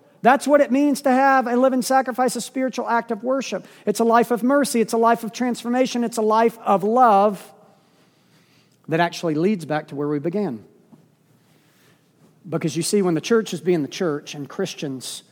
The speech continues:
are unified and they are, we are celebrating diversity, not seeking to increase division,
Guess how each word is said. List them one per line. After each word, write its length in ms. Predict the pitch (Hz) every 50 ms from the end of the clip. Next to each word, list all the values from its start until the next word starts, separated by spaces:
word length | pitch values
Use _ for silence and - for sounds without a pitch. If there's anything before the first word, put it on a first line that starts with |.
| _ _ _ _ _ _
are 100 | - 139
unified 760 | 143 135 147 170 175 170 151 - 139 123 117 117 123 135 139
and 180 | 139 135 131 131
they 160 | 139 135 135
are, 320 | 139 135 135 131 127 - 123 -
we 140 | 151 151 143
are 80 | 131 -
celebrating 880 | - - - 190 185 180 180 160 147 135 127 120 123 120 117 120 139 - 151
diversity, 640 | 131 139 120 131 123 120 - - 147 131 139 131
not 260 | 127 131 135 131 -
seeking 600 | - - - - 180 160 - - 151 120 117 113 - _ _ _ _ _ _ _
to 200 | - - 151 139
increase 640 | 135 127 127 - - - 180 160 151 139 - - - - _ _ _ _ _ _ _
division, 600 | - 147 123 120 160 180 160 - - 107 107 113